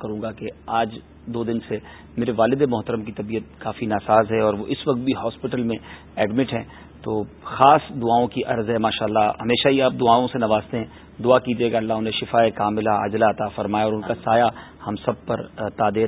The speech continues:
قائم و دائم فرمائے۔ آج میں جو کچھ ہوں، یقیناً یہ میرے والد محترم ہی تھے جو مجھے پکڑ کر امیر اہل سنت کی بارگاہ میں لے گئے تھے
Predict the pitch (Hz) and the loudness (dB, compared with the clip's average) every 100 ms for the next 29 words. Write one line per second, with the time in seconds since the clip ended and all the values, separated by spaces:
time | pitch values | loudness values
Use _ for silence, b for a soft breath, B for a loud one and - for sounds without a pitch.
0 | 104 107 101 101 98 104 104 101 104 107 | -2 -8 -8 -8 -8 -10 -10 -8 -6 -4
1 | 113 117 113 120 139 - 127 B B - | -2 -2 -2 -2 -4 -4 -6 B B -4
2 | 123 135 131 127 123 123 120 131 131 127 | 0 2 2 2 2 2 4 4 4 2
3 | 120 143 143 135 131 127 120 120 131 127 | 2 2 2 2 2 2 0 -2 -2 -2
4 | 117 123 - B B 110 110 113 113 - | 0 -2 -4 B B -4 2 2 2 0
5 | 117 110 120 110 110 117 113 107 123 120 | -2 0 2 2 4 2 2 2 4 4
6 | 110 | 2